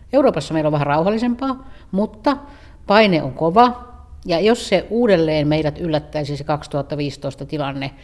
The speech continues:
niin tämmöinen perushenki on se, että nyt pitäisi löytää ratkaisuja. Nyt on ratkaisueväät käsissämme,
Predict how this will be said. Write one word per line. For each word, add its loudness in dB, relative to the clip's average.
niin 0
tämmöinen 2
perushenki 4
on 2
se, 2
että -6
nyt -8
pitäisi -2
löytää 2
ratkaisuja. -4
Nyt -2
on 4
ratkaisueväät -2
käsissämme, 0